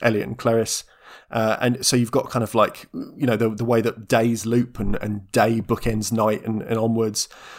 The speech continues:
And it's, it's a game about cycles, I, I think. It's, it's about kind of repeating and, and kind of re-experiencing and recontextualizing as you go and all these different things. And it,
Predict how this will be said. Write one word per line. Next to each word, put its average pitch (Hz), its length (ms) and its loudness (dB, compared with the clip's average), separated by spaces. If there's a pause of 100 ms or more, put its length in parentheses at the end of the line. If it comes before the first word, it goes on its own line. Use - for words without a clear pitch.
(180)
And 135 100 2
it's, - 200 2
it's 156 200 -2
a 156 40 -6
game 190 200 2
about 127 300 -2
cycles, - 760 -2 (160)
I, 113 280 2
I 110 40 2
think. 107 340 -4
It's, 110 200 0
it's - 240 -2
about 131 400 0
kind 120 100 -2
of 110 100 -2
repeating 123 680 0
and, 107 160 -2
and 113 180 -6
kind 113 160 -4
of 107 100 -6
re-experiencing 117 800 0
and 107 220 -2 (260)
recontextualizing 120 880 4
as 104 80 -10
you 107 60 -12
go 113 160 2
and 117 80 2
all 135 80 4
these 123 140 -2
different 113 240 -6
things. 110 340 -2
And 123 60 2
it, 120 180 0